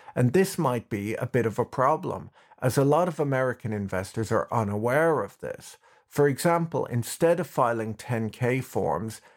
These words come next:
non-Canadian foreign firms with a U S listing, where less than half of the voting shares are held by Americans, file a Form twenty F, where the information requirements are not as strict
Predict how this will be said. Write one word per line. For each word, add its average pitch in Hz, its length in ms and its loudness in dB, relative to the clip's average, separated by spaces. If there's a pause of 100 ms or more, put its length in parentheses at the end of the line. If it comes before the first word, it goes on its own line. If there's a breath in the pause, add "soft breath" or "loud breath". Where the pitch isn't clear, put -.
(100)
non-Canadian 120 1160 0
foreign 113 480 0
firms 104 580 -4
with 104 340 -2
a 120 60 0
U 117 260 0
S 107 240 -4
listing, 120 600 -4 (260 loud breath)
where 120 160 2
less 113 280 -2
than 107 180 -4
half 123 440 -2
of 117 140 -8
the 107 80 -6
voting 101 400 0
shares - 340 -6
are 95 100 -2
held 139 360 0
by 85 160 -4
Americans, 90 800 -6 (260 loud breath)
file 143 440 2
a 117 40 -2
Form 110 400 -2
twenty 98 680 -6
F, - 520 -2 (320 soft breath)
where 120 260 2
the - 160 -2
information 123 720 -2
requirements 98 720 -2
are 107 100 -2
not 110 380 -2
as 95 120 -8
strict - 460 -6